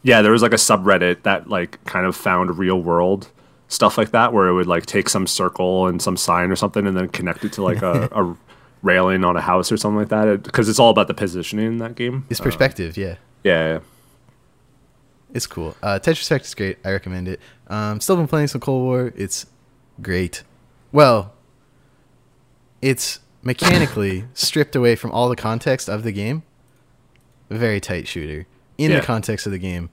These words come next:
Speaker 2: it's disgusting, gross propaganda, and I would never buy it, it new. Um, and if
Speaker 1: Didn't you
Speaker 2: anyone
Speaker 1: buy
Speaker 2: wants
Speaker 1: it?
Speaker 2: to
Speaker 1: Oh, you bought it off Facebook, right?
Speaker 2: Yeah. And if anyone wants to carry me through some more multiplayer trophies, I'm always open.
Speaker 1: Do you know if you can cross-play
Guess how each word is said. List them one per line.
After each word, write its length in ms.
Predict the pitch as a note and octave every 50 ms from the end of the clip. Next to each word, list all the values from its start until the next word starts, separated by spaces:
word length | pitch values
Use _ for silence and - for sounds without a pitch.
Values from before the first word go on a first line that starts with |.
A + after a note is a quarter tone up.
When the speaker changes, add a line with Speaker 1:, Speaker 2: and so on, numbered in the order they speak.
| _ _ _ _ _ _ _ -
Speaker 2:
it's 260 | - G2 F2+ - -
disgusting, 480 | - G#2 - - A2+ G2 - - F#2 F2+
gross 200 | F2 F2 E2 -
propaganda, 580 | - F2 E2+ - D#2+ D#2 D#2+ D#2+ D#2 D#2 D#2+ - - _
and 400 | E2+ D#2+ C#2 D#2 D#2 E2 - - - _ _ _ _ _
I 100 | - F#2
would 80 | F2 F2+
never 220 | F#2 E2+ E2 D#2+
buy 140 | D#2+ D#2+ D#2 D#2
it, 160 | D#2 - - -
it 160 | G2+ E2+ -
new. 240 | D#2+ D#2 D#2 D#2+ F2+ - _ _ _ _ _ _ _ _ _ -
Um, 400 | E2+ E2 D#2+ D#2 D#2 D#2 D#2+ F#2 - _ _ _ _ _ -
and 200 | G#2 G#2+ G#2+ G2+
if 0 |
Speaker 1:
Didn't 140 | G2 A#2 A2+
you 40 | -
Speaker 2:
anyone 0 |
Speaker 1:
buy 60 | F3+ G3+
Speaker 2:
wants 120 | G#3+ G3
Speaker 1:
it? 20 | -
Speaker 2:
to 40 | A#2
Speaker 1:
Oh, 100 | G#2+ G2+
you 120 | G2 G2
bought 140 | F2 G2 F#2+
it 40 | F#2+
off 140 | F2 E2+ -
Facebook, 380 | - - - - - - -
right? 180 | - - - - -
Speaker 2:
Yeah. 300 | F2 F2+ F2+ F2+ F2+ F#2 - _ _ - - _ _ _ _
And 140 | A#2+ B2 A#2+
if 80 | A2
anyone 220 | C#3+ C#3+ D3 C#3+ C#3+
wants 200 | C#3 C3+ - -
to 140 | - B2+ A2+
carry 260 | - B2 A#2 A#2 A#2
me 140 | A#2+ A#2 A2
through 420 | - - A2+ A2 A2 G#2 G#2 G2+
some 180 | - - G#2+ G2+
more 460 | G2 G2 G2 F#2+ F#2+ F#2 G2 G2+ G#2 _
multiplayer 340 | G#2+ G2+ - - - F3+ -
trophies, 600 | - - E2+ F2 - F#2 F#2 F#2+ - - - - -
I'm 160 | G2 F2+ C#2+
always 480 | F#2 F#2+ F#2 F#2+ F#2 F2+ - - - - _ _ _ _ _ _ _ _ _ _ _ _ _ _ _
open. 120 | - F2+ F2+
Speaker 1:
Do 140 | - - A#2
you 60 | D3
know 540 | F#3 G#3 A3+ A#3+ A#3+ A#3 A#3 A3+ A3 G#3 -
if 200 | - C3+ C3 -
you 80 | C3 C3+
can 200 | - - C3 A2
cross-play 1160 | - - - - G#2 F#2+ G2+ G#2+ - - - - B2+ A#2 A2+ A2+ A2+ A#2 A#2 A2+ G#2+ A2 B2+